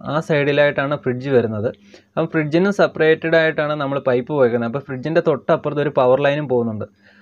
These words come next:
അപ്പോൾ അങ്ങനെ ആ ഒറ്റ പൈപ്പിൽ കൂടെ രണ്ട്, ഏഹ്, ലൈനുകളാണ് പോകുന്നത്. അതായത് ഫ്രിഡ്ജിൻ്റെയും പോകുന്നുണ്ട്, ഒരു പവർ ലൈനും പോകുന്നുണ്ട്. അത് നമ്മൾ നേരെ സെപ്പറേറ്റ് ഇവിടെ കൊണ്ടുവന്ന് ഈ ഭാഗത്തായിട്ട് ഇറക്കിയിട്ടുണ്ട്. കാരണം ഇവിടെ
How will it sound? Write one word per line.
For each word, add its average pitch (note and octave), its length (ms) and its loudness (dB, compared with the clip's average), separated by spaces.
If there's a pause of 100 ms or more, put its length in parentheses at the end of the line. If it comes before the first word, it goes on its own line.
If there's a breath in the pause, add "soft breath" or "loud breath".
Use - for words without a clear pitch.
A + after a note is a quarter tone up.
(140 soft breath)
അപ്പോൾ D3+ 140 2
അങ്ങനെ F3 360 0 (320)
ആ D#3 80 2
ഒറ്റ E3 240 2
പൈപ്പിൽ E3+ 380 2
കൂടെ D#3 240 0
രണ്ട്, D#3 320 0 (300)
ഏഹ്, C#3+ 240 0
ലൈനുകളാണ് D3 560 0
പോകുന്നത്. B2 240 2
അതായത് C3 200 4 (100)
ഫ്രിഡ്ജിൻ്റെയും D3+ 580 0
പോകുന്നുണ്ട്, C3 380 0 (460 loud breath)
ഒരു E3+ 200 4
പവർ D3+ 280 4
ലൈനും D3+ 280 -2
പോകുന്നുണ്ട്. A2 320 -4 (320)
അത് D#3 200 0 (100)
നമ്മൾ E3 220 0
നേരെ D3+ 420 0 (120)
സെപ്പറേറ്റ് D3 420 -2
ഇവിടെ C#3 160 0
കൊണ്ടുവന്ന് A#2+ 480 0 (380 soft breath)
ഈ D#3 100 2 (100)
ഭാഗത്തായിട്ട് C3 440 4
ഇറക്കിയിട്ടുണ്ട്. A#2 540 0
കാരണം C3 300 -4
ഇവിടെ D#3 200 0